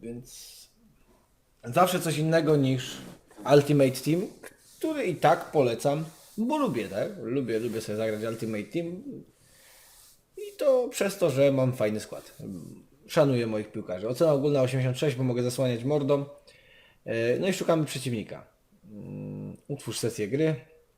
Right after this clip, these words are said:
Nic się nie dzieje, żaden się chłop nie pojawia, chociaż dzisiaj zauważyłem, że E A wydało właśnie paczki dla osób, które miały preorder z tym,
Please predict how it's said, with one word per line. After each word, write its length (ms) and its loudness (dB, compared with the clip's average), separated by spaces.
Nic 240 -4
się 80 0
nie 140 2
dzieje, 240 4
żaden 240 2
się 100 -6
chłop 200 -2
nie 100 0
pojawia, 340 4
chociaż 260 -4
dzisiaj 420 -2
zauważyłem, 420 4
że 100 2
E 180 6
A 20 -2
wydało 420 4
właśnie 260 0
paczki 460 -4
dla 420 -2
osób, 260 -6
które 180 -2
miały 180 0
preorder 640 2
z 220 -18
tym, 340 -2